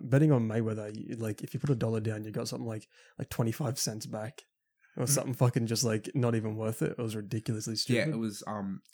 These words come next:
Speaker 2: it was, like, if you betted a hundred dollars on McGregor, you'd get a hundred and, hundred and twenty, hundred fifty, something like that. But if you bet a hun-, a hundred on thing, you'd get a
Speaker 1: Really?
Speaker 2: hundred, uh, twenty-two
Speaker 1: I,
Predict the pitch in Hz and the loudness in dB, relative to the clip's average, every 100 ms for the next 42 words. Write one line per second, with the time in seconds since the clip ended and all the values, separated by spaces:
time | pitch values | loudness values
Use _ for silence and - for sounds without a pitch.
0 | - 107 107 104 113 - 110 107 107 101 | -8 -6 -4 -4 -4 -2 -2 -2 -4 -6
1 | - _ _ _ - 101 113 104 101 98 | -10 _ _ _ -10 -6 -2 -4 -2 -2
2 | 98 95 - 98 95 92 90 - _ 104 | -2 -4 -6 -6 -6 -8 -10 -16 _ -8
3 | 101 101 95 92 87 - 95 98 95 - | -6 -4 -6 -6 -10 -12 -12 -8 -8 -8
4 | - 98 98 101 101 98 - _ - 110 | -10 -8 -8 -6 -6 -6 -8 _ -14 -8
5 | 98 101 95 90 - 101 98 101 104 - | -8 -6 -6 -6 -8 -4 -4 -6 -12 -10
6 | 95 95 107 101 101 101 107 107 123 - | -10 -8 -10 -8 -8 -6 -6 -6 -6 -8
7 | - - - 113 110 107 107 - - 107 | -14 -20 -2 0 2 2 0 -2 -4 -4
8 | 104 104 - 101 - 107 101 101 98 95 | -4 -6 -6 -10 -8 -10 -8 -10 -8 -8
9 | 101 98 95 95 _ 101 101 98 95 - | -8 -6 -6 -10 _ -16 -12 -8 -8 -8
10 | - 113 156 - - - - - 98 98 | -6 0 0 2 0 -4 -12 -8 -8 -6
11 | 98 95 | -8 2